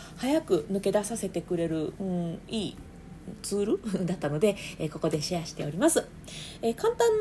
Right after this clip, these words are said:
なんです。普通の深呼吸に二つのポイントをプラスするだけで、早めにイライラモヤモヤから抜け出せるのでお伝えします。えー、一つ、背筋を伸ばす。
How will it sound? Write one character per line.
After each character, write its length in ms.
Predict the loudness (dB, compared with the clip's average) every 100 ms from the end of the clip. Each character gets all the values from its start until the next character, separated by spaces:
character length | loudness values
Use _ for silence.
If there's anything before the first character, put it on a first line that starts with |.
| 4
な 100 | 4
ん 40 |
で 80 | 4
す。 120 | 2
普 120 | 0 2
通 160 | 6
の 100 | 6
深 300 | 6 2 0
呼 120 | 2 0
吸 500 | 2 4 8 8 6 0 0
に 300 | 2 2 0
二 240 | 2 4 4
つ 140 | 4
の 120 | 4
ポ 180 | 4 4
イ 80 | 4
ン 60 |
ト 140 | 2 0
を 40 |
プ 140 | 2 2
ラ 120 | 2
ス 120 | -2
す 160 | -2 0
る 100 | 0
だ 140 | -2
け 200 | 0 2
で、 380 | 6 8 8 4 -6 -10 -2
早 200 | 6 8
め 100 | 8
に 180 | 4 4
イ 60 | 4
ラ 120 | 6
イ 60 |
ラ 100 | 4
モ 120 | 2 2
ヤ 100 | 2
モ 120 | 2
ヤ 100 | 2
か 120 | 2
ら 80 | 2
抜 100 | 2
け 100 | 0
出 120 | -2
せ 120 | 0
る 80 | 0
の 120 | 4
で 160 | 8 8
お 80 | 8
伝 260 | -2 -6
え 40 | -4
し 120 | 4
ま 120 | 6
す。 160 | 6 2 -10 -12 -12 -4
え 140 | -2
ー、 20 | 0
一 220 | 4 4
つ、 200 | 4 0 -4 -16 0
背 200 | 4 6
筋 340 | 8 6 6
を 260 | 10 10 8 2
伸 120 | 4
ば 140 | 4
す。 160 | 0 -4